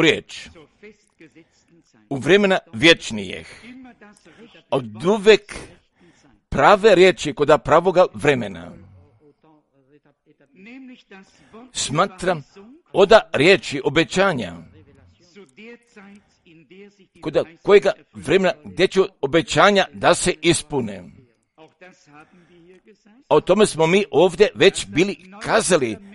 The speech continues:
Speaker 1: pa da taj Novi Testament je započeo sa biblijskim proročanstvom i njihovim izvršenjem.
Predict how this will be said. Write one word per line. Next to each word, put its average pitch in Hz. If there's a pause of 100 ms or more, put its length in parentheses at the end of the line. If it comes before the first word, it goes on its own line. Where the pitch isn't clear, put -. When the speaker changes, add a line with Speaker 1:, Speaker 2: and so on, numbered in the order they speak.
Speaker 1:
pa 135
da 160
taj 190 (440)
Novi 170 (300)
Testament 156 (880)
je 147
započeo 175
sa 190 (260)
biblijskim 170 (160)
proročanstvom 170 (120)
i 120
njihovim 180 (240)
izvršenjem. 139